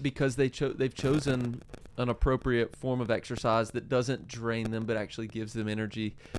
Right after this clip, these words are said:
They leave with more energy than they came in with. Oftentimes that allows them to have high quality rest, and it doesn't, so kinda helping people frame that, like,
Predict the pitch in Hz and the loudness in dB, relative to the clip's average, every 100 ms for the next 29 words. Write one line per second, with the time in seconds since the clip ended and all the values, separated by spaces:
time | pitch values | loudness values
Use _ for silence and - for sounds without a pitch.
0 | - 127 117 117 127 127 120 117 123 120 | -2 0 2 2 4 4 4 0 0 -2
1 | 117 117 110 117 113 - - - - 127 | 0 -2 -2 -2 0 -2 -6 -18 -14 -2
2 | 123 117 113 117 - 120 117 110 127 113 | 2 4 2 0 -4 2 2 2 -2 -2
3 | 117 123 120 117 113 - - - - 143 | -2 -2 0 0 0 -6 -14 -4 2 2
4 | - 147 143 131 110 120 131 123 120 113 | 0 -2 0 0 0 0 2 4 2 2
5 | 131 123 113 101 104 113 117 113 110 113 | -4 -4 -4 -4 -2 -4 -2 0 0 2
6 | 113 107 110 123 - - - - - - | 0 2 4 4 0 -12 -16 -20 -20 -4
7 | 123 120 117 - 117 - 127 123 120 - | 2 2 2 0 -4 0 0 2 -4 -6
8 | - - 147 127 - - - 151 147 147 | -20 -4 2 2 2 -6 -2 2 2 2
9 | 143 123 143 120 - 123 131 131 - 113 | 0 -2 -2 -2 0 0 2 0 0 0
10 | 110 | -2